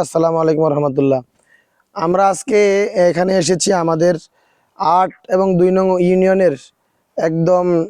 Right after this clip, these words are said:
বর্ডারে, আট নং গেসা ব্যাপারী বাড়ি, হানিফ ব্যাপারী বাড়ি থেকে শুরু করে আমাদের ওই যে কালু, এরপর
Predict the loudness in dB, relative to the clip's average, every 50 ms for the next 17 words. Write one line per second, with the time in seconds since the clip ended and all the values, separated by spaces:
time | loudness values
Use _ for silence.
0 | -4 -4 -2 0 2 2 2 0 0 0 0 0 -2 -4 -6 -14 -20 _ _ -20
1 | -20 -8 -4 -4 -4 -4 -2 -2 -2 0 0 0 0 0 0 0 0 0 0 0
2 | -2 -2 0 -2 0 2 0 2 2 2 2 2 2 4 2 2 0 -2 -10 _
3 | _ _ _ _ _ _ -12 -6 -4 -2 0 0 0 0 0 0 0 0 0 0
4 | 0 0 -2 -2 0 -2 0 0 0 0 2 2 2 2 2 2 2 2 0 -2
5 | -10 _ _ _ _ _ _ _ _ _ -6 -4 -4 -2 0 2 2 2 2 2
6 | 2 2 2 4 2 2 -2 -4 -4 -2 0 2 2 4 4 2 2 -2 -4 _
7 | _ _ -20 -20 -20 _ -2 -2 0 0 0